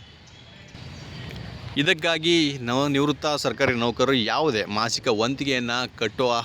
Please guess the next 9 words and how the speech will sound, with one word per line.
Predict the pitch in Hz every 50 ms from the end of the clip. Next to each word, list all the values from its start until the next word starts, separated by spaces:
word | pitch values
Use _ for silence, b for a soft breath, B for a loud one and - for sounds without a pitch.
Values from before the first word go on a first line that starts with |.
| - - -
ಹಾಗಿಲ್ಲ | 117 107 107 101 101 107 110 110 110
ಸ್ನೇಹಿತರೆ. | 104 - 101 92 92 - - 85 82
So | 92 - - - 104 98 95
ಹಾಗಾಗಿ | 95 104 107 117 131 131 127 120 123 143 147 143
ಸ-, | 135 - -
ರಾಜ್ಯ | 104 101 110 120 127 139
ಸರ್ಕಾರಿ | 127 - - 110 117 127 123 151 147 147
ನೌಕರರಂತೆ | 131 120 117 110 - 117 104 101 120 131 135 127 117 117 123 120 B B B B B B B B
ಇವರು, | - 120 127 147 170 185 175